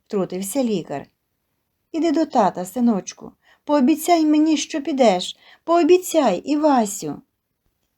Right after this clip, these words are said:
Обіцяю, обіцяю, мамочко. Губи хлопця дрібно затремтіли. Куди тебе везуть?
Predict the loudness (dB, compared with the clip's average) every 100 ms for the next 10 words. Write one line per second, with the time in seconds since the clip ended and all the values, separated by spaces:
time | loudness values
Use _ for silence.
0 | _ -6 0 0 0 0 2 2 0 -2
1 | -2 -2 -2 0 0 2 2 0 0 0
2 | 0 0 -2 -6 -4 -4 -8 _ _ -20
3 | -10 -4 0 0 -2 -6 -6 -6 _ -6
4 | -6 -4 -4 -2 0 0 -2 -6 -6 -6
5 | -6 -6 -6 -6 -12 _ _ _ _ _
6 | 0 0 2 0 0 0 -2 -2 -2 -4